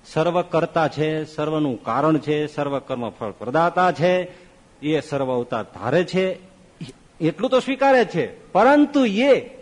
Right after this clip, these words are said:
સદા સર્વદા નિરાકાર છે, આટલું છૂટી જાય છે. બાકી આગલું તો માને જ છે. એ છૂટી ન જાય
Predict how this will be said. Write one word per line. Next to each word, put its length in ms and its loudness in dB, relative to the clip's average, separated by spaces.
સદા 360 -2
સર્વદા 540 -4
નિરાકાર 840 -4
છે, 240 -18
આટલું 260 0
છૂટી 240 -4
જાય 140 -10
છે. 160 -20
બાકી 180 -4
આગલું 280 -2
તો 80 -2
માને 280 2
જ 40 0
છે. 200 -14
એ 240 4
છૂટી 500 -2
ન 360 2
જાય 340 2